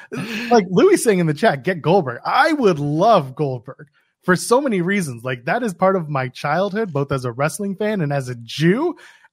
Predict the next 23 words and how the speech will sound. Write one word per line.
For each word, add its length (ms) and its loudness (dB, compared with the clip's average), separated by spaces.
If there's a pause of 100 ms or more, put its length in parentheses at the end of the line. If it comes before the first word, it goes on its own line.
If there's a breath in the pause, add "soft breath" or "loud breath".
(100)
And 220 0
then 140 2
later 380 2
on, 240 2
like, 160 0
we 120 0
got 200 2
to 60 -20
crack 300 -2
so 160 0
many 220 0
jokes, 560 -2 (240 soft breath)
sometimes 420 -2
at 100 -6
his 120 -6
expense, 460 -4
about 400 0
his 140 0
career. 640 -4
And 160 -4
I 100 -2
just 400 -2
wanna, 280 0